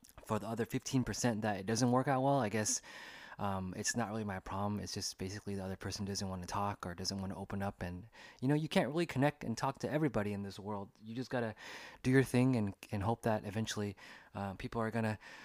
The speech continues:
are g-, gonna, you know, respect you and, and give it back. So with that being said, this podcast is gonna be about how I connect with people and my strategy towards, like,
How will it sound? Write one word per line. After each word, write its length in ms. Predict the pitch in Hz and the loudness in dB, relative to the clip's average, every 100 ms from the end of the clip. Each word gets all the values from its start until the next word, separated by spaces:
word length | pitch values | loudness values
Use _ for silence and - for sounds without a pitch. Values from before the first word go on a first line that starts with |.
| - - | -18 -4
are 160 | 110 113 | 4 4
g-, 120 | 120 117 | 2 0
gonna, 420 | 131 127 127 123 | 4 6 8 6
you 120 | 123 127 | 4 6
know, 120 | 123 | 6
respect 460 | 120 - 127 - | 4 4 2 0
you 200 | 120 127 | 2 4
and, 200 | 127 120 | 4 4
and 220 | - 113 - | 2 0 0
give 160 | 120 | 0
it 100 | 117 | 2
back. 300 | 151 131 101 | 4 2 0
So 300 | - 107 104 | 0 2 2
with 200 | 98 107 | 0 0
that 160 | 123 113 | 0 2
being 160 | 117 | 0
said, 340 | 110 - 117 110 _ _ _ - | 0 0 0 0 _ _ _ -12
this 100 | 113 | -8
podcast 460 | - 131 - 131 117 | 2 2 4 2 2
is 80 | 110 | 2
gonna 160 | 110 | 2
be 140 | 107 110 | 2 2
about 280 | 110 104 - - - - - - | 2 2 -2 -18 -18 -18 -20 -12
how 380 | - 110 120 127 | -2 4 4 4
I 400 | 107 104 101 101 | 2 0 -2 -4
connect 300 | - 123 - | 0 0 0
with 140 | 107 - | -8 -6
people 460 | 151 - 190 - - - | -4 0 0 -2 -10 -6
and 400 | 117 110 98 90 _ _ _ - | -2 -2 -2 -10 _ _ _ -2
my 180 | 120 117 | 2 4
strategy 640 | - - 107 135 107 101 | 2 2 4 4 4 -4
towards, 400 | - 110 95 - | -4 -6 -4 -6
like, 260 | 98 92 | -6 -8